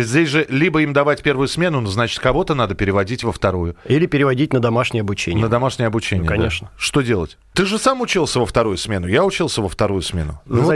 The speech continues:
Speaker 2: знаете, я
Speaker 1: у нас
Speaker 2: даже
Speaker 1: мыслей не было протестовать против этого.
Speaker 2: Я помню, я даже в третью смену учился.
Speaker 1: Это как?
Speaker 2: Н-, ночью учился <laughs> включал лампу настольную и учился в третью смену дома,
Speaker 1: Да.
Speaker 2: когда все спали.
Speaker 1: Но мо-, могут ли школьники вообще выступать против преподавателей?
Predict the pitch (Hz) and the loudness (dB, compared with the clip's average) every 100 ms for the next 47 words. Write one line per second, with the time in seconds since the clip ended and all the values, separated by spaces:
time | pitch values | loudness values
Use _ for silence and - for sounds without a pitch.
0 | 143 - 123 143 214 165 165 262 285 240 | 0 -2 0 2 2 2 2 2 0 0
1 | 254 226 196 151 123 127 113 113 - 127 | 0 0 0 2 0 -2 -6 -6 0 2
2 | 113 - 92 - - 92 87 98 107 143 | 0 -2 -8 -6 -6 -4 -2 -2 0 2
3 | 139 139 131 127 - 127 135 151 - 135 | 4 2 2 0 0 0 2 0 2 0
4 | 110 87 90 - - _ - - - 82 | 0 -4 -8 -8 -14 _ -20 -14 -8 -4
5 | 87 - 85 - - _ - - _ - | -2 -2 -4 -8 -18 _ -20 -20 _ -8
6 | 95 95 104 113 139 147 131 104 117 - | -4 0 2 2 0 0 0 0 0 2
7 | 143 151 139 123 - - - 180 - 180 | 2 2 2 2 0 0 0 0 -2 -4
8 | - 170 135 165 143 123 139 156 160 147 | 0 0 2 2 2 2 0 0 0 0
9 | - 151 123 107 104 139 151 120 101 117 | 0 0 2 0 0 0 -2 -4 -2 0
10 | 123 113 95 98 95 - - - - 87 | 0 0 0 -2 -4 -12 -14 -18 -8 -2
11 | 92 87 78 - 92 87 80 95 107 123 | 0 0 -6 -8 -2 -2 0 0 0 0
12 | 123 - 104 80 76 - - - - 160 | -2 -4 -4 -4 -8 -14 -14 -6 0 0
13 | - 127 190 208 147 196 156 - 127 110 | 0 0 2 2 2 2 0 -2 -2 -2
14 | - 175 196 147 - 98 - - 123 101 | 0 0 0 -2 0 0 0 -2 -2 -4
15 | - 113 107 - 101 - - 92 - 87 | -2 -2 -2 -4 -4 -4 -4 -4 -2 0
16 | 87 87 76 78 | 0 0 -4 -8